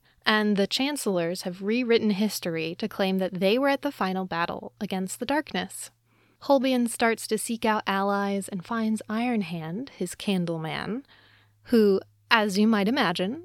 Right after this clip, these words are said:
is responsible for keeping candles lit to make sure the king is never in darkness. Iron Hand is the son of Thorin,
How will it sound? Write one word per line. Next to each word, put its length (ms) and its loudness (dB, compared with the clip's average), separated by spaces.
is 200 0
responsible 580 0
for 140 -8
keeping 400 -4
candles 500 -4
lit 360 -4
to 100 -2
make 180 0
sure 140 -2
the 80 -6
king 360 -6
is 200 -8
never 300 -6
in 160 -4
darkness. 800 -6
Iron 320 2
Hand 380 2
is 140 -4
the 140 -4
son 380 4
of 300 -6
Thorin, 540 0